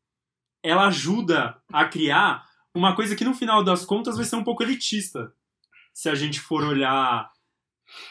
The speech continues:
pra uma, fazer um julgamento dos gêneros e tal, porque parece querer colocar agora o horror no patamar do drama,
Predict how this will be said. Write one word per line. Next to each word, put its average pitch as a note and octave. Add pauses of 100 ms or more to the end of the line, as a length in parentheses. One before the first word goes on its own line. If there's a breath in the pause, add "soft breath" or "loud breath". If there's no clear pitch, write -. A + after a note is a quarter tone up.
(580 loud breath)
pra C#3+
uma, C3+
fazer C3+
um D3
julgamento C#3
dos B2+
gêneros B2+
e A#2+
tal, D3
porque D#3
parece F3+ (240)
querer F3
colocar F3
agora F3+
o F#3
horror F3+
no F#3
patamar E3+
do D3
drama, C3